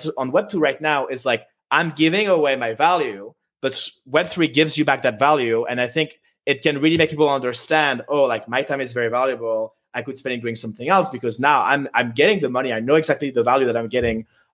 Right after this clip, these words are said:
um, in Web three." So social media addiction, moderation, um, depths in content creators, which is very exciting.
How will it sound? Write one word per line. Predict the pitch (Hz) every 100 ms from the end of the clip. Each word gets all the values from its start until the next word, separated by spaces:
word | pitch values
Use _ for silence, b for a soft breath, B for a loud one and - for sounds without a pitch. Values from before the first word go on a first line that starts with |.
| -
um, | 113 107 107 -
in | 123
Web | 120 110
three." | 120 110 95 b -
So | - 123 113 -
social | - 175
media | 180 175
addiction, | 156 - 143 127 127 _ _
moderation, | 131 151 151 147 139 135 135 120 117 117 _ _ _
um, | 123 117 113 104 107
depths | 110 107 - - - - -
in | 135 135 131 123 - -
content | - 139 135
creators, | - 131 131 143 156 139
which | 117 -
is | 123 110
very | 123 139
exciting. | 139 - 127 123 139 175